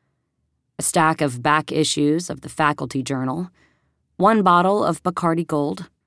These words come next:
one bottle of Cointreau, one bottle of Smirnoff, eight shot glasses, nine plastic cups,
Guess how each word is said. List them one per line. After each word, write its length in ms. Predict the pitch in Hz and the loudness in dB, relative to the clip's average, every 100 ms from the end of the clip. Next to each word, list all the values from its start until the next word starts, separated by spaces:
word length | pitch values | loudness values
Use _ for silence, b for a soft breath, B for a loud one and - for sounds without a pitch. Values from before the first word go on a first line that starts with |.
| _ _ _ | _ _ _
one 240 | - 185 185 | 2 4 4
bottle 420 | 156 147 151 175 | 4 2 2 -2
of 160 | 139 - | -6 -8
Cointreau, 720 | - 190 180 - - - 175 _ _ _ _ _ - | -4 -2 -2 -6 -10 -10 -14 _ _ _ _ _ -4
one 200 | 151 139 | 0 0
bottle 300 | 135 135 143 | -2 -2 -4
of 80 | 139 | -2
Smirnoff, 640 | - 127 - - - - _ _ _ _ _ _ - | -4 -4 -6 -12 -12 -18 _ _ _ _ _ _ 0
eight 180 | 170 160 | 2 2
shot 300 | - 151 - | 2 0 0
glasses, 600 | 151 143 156 170 185 - - | 0 0 0 -2 -4 -6 -2
nine 360 | 165 175 214 233 | 2 2 2 -2
plastic 520 | - 175 156 - - | -2 -4 -4 -8 -10
cups, 480 | - 156 - - | -6 -6 -4 -6